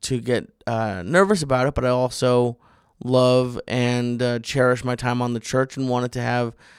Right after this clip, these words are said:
a vehicle for those people. So I, I had, uh, the What Was I Thinking podcast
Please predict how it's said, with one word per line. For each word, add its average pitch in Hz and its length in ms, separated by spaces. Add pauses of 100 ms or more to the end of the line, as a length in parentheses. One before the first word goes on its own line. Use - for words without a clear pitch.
(280)
a 127 100
vehicle 120 760 (540)
for 139 180
those 214 240
people. - 320 (220)
So 127 320
I, 123 440
I 120 440 (360)
had, 131 640 (800)
uh, 113 420
the 120 120
What 120 160
Was 117 140
I 117 60
Thinking 175 320
podcast 190 640